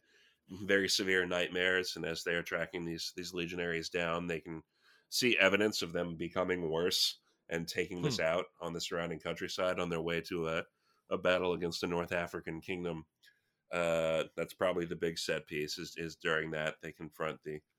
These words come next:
Speaker 1: centurion and they get their thing back and kill him.
Speaker 2: Hmm.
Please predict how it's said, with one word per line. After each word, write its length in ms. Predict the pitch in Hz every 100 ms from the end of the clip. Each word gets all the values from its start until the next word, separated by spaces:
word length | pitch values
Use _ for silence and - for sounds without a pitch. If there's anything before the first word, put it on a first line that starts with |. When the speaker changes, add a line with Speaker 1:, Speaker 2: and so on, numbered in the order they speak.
| _ _ _
Speaker 1:
centurion 640 | - 87 - 85 80 80 78
and 100 | 78
they 80 | 76
get 140 | 78
their 100 | 80
thing 200 | - 80
back 220 | 78 78 76
and 100 | 78
kill 180 | - 78
him. 160 | 78 78 _ _ _ _ _ _ _ _ _ -
Speaker 2:
Hmm. 220 | 370 95